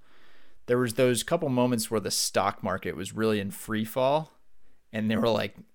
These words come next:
"All right, we gotta put this thing on pause. We gotta,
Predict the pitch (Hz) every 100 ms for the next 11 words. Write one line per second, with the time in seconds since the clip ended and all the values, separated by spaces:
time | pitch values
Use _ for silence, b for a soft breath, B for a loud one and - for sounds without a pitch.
0 | - 110 110 101 - 104 113 98 - -
1 | - 110 - 107 95 101 - 98 92 73
2 | - - - 107 98 - -